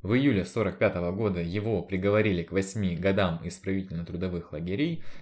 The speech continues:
и вечной ссылке после освобождения. То есть даже если вот он эти восемь лет проведет в трудовых лагерях, он все равно не сможет вернуться обратно домой.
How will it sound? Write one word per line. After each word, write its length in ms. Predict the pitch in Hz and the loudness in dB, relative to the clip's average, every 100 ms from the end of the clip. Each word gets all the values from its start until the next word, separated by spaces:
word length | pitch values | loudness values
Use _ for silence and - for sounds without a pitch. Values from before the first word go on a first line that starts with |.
| - | -4
и 320 | 170 170 160 | 0 0 0
вечной 480 | 107 131 285 120 92 | 0 -4 -4 -4 -4
ссылке 400 | - 147 151 - | -4 -6 -6 -8
после 320 | - 120 101 | -6 -4 -4
освобождения. 680 | 95 104 85 82 85 82 82 | -4 -4 -6 -6 -6 -6 -6
То 80 | - | -4
есть 160 | 98 95 | 0 2
даже 200 | 104 87 | 2 2
если 300 | 95 - 82 | -4 -4 -4
вот 180 | 87 | -2
он 220 | 85 87 85 - - - | -2 -2 2 4 4 2
эти 580 | 95 92 87 87 85 85 78 85 | 0 -4 -2 -2 -2 -4 -4 -4
восемь 520 | 101 101 - 87 87 | 0 -2 -2 -4 0
лет 240 | 95 95 - | 0 0 -2
проведет 440 | 90 87 87 - | -2 -2 -4 -6
в 400 | - - - - | -8 -6 -6 -6
трудовых 440 | 87 87 90 85 | -6 -4 -4 -4
лагерях, 440 | 92 90 127 160 - | -6 -4 -2 -4 -2
он 80 | 101 | -4
все 160 | 95 - | -4 -6
равно 220 | 101 120 | -4 -2
не 200 | 90 85 | -2 -4
сможет 380 | - 98 87 - | -4 -6 -6 -10
вернуться 380 | 87 107 - | -8 -8 -8
обратно 280 | 82 87 - | -8 -8 -6
домой. 280 | 85 82 | -8 -8